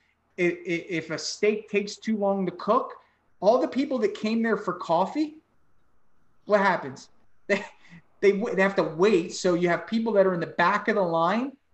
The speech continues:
waiting for coffee, but a steak is taking twenty minutes to cook.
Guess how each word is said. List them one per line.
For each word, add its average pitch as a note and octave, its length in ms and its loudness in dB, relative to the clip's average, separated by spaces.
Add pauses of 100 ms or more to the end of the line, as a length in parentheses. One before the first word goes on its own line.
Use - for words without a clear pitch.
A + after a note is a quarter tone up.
waiting G3 400 2
for F3+ 200 -4
coffee, F#3 480 0
but F#3 160 0
a D3 80 -4
steak G3+ 560 -2
is - 140 -6
taking F3+ 420 -2
twenty F#3+ 420 -2
minutes F3+ 440 -4
to F3 100 -8
cook. F#3+ 420 -6